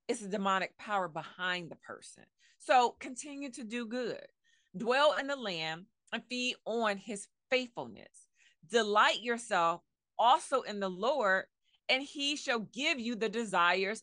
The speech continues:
of your heart. My desire is to win this lawsuit, and for every claim she has against me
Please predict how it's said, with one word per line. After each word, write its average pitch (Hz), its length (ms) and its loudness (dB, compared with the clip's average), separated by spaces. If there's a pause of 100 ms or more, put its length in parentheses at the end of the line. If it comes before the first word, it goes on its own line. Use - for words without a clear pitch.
(100)
of 165 300 2
your 208 220 2
heart. 277 340 2 (300)
My 233 320 6
desire 285 520 2
is 254 180 -6
to 269 100 -6
win 240 220 -4
this 240 180 -4
lawsuit, 254 580 -2
and 208 140 -8
for 196 160 -4 (100)
every 285 280 4
claim 269 340 -4
she 247 180 -8
has 233 200 0
against 247 400 -8
me 208 320 -4